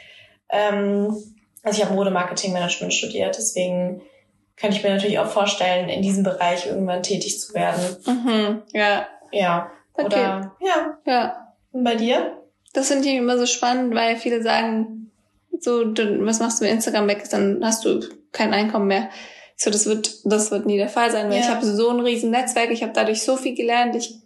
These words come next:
Speaker 2: ich kenn gefühlt, ich weiß gar nicht, wie viele Marken ich kenn,
Speaker 1: Ja.
Speaker 2: ich werd immer irgendwas finden.
Speaker 1: Ja, eben.
Speaker 2: Und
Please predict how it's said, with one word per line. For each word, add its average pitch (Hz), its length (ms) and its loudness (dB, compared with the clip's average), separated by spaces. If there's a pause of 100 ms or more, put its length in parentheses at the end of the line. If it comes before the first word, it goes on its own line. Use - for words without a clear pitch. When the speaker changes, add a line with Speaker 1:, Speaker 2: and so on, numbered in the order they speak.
(120)
Speaker 2:
ich - 160 -14
kenn 226 240 0
gefühlt, 226 460 0 (400)
ich - 100 -10
weiß 247 200 2
gar 240 160 2
nicht, 240 120 0
wie 220 60 0
viele 226 200 2
Marken 240 320 0
ich 220 160 0
kenn, 233 420 0
Speaker 1:
Ja. 226 160 2
Speaker 2:
ich 220 120 0
werd 220 300 2
immer 240 240 2
irgendwas 196 340 0
finden. 214 380 2
Speaker 1:
Ja, 247 240 2 (120)
eben. 226 400 0
Speaker 2:
Und 226 520 2